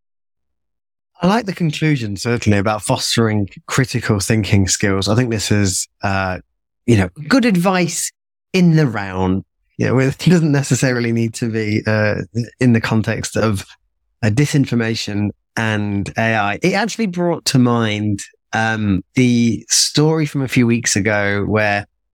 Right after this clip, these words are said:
the research paper was about the email responses from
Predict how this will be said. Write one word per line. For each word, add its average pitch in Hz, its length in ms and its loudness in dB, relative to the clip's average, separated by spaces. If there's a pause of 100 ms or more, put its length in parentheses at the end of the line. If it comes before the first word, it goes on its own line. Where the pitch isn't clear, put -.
(120)
the 113 80 2
research 117 380 2
paper 110 260 -4
was 107 160 2
about 104 460 0 (340)
the 104 480 4 (1120)
email 156 300 4
responses 127 1080 -2 (220)
from 110 640 0